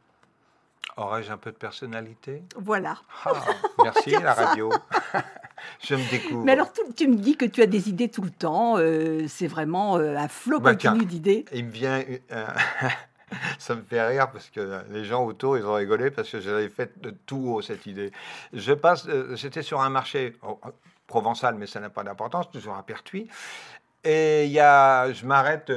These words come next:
Speaker 1: plus, je, je ralentis devant un stand de caleçons. Il y avait des jolis caleçons, tout ça.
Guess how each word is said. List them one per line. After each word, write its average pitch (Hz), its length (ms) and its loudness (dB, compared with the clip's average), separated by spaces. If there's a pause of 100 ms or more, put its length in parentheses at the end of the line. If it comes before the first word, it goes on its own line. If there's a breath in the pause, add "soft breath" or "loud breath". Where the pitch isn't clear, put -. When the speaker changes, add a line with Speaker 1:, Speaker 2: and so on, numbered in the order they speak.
Speaker 1:
plus, 113 920 -12 (500)
je, 101 160 -16
je 107 160 -14
ralentis 131 500 -4
devant 123 300 -2
un 117 80 0
stand 139 380 -2
de 123 280 -8 (120)
caleçons. 117 340 -8 (800)
Il 104 40 -16
y - 20 -12
avait 98 140 -12
des 101 120 -16
jolis 110 240 -14
caleçons, 92 400 -16
tout 95 140 -20
ça. 117 360 -10